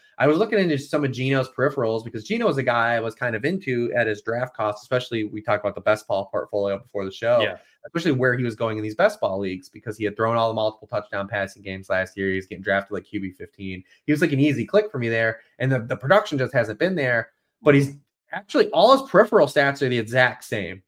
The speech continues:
Speaker 1: like, almost the exact same. What's happened, though, is the touchdown rate has dipped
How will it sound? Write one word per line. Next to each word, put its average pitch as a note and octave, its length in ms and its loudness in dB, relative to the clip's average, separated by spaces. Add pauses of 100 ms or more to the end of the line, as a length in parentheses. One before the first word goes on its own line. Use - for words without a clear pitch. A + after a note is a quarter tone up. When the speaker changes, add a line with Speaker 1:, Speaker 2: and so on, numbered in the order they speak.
(120)
Speaker 1:
like, G2+ 300 -6
almost D3+ 440 4
the B2 60 -2
exact G#2+ 380 -2
same. A2 260 -6
What's B2+ 160 -6
happened, D#3+ 460 2
though, B2 420 4
is A#2 160 -6
the G#2+ 140 -4
touchdown D#3 440 2
rate C#3+ 200 2
has C3+ 100 -2
dipped C3 340 0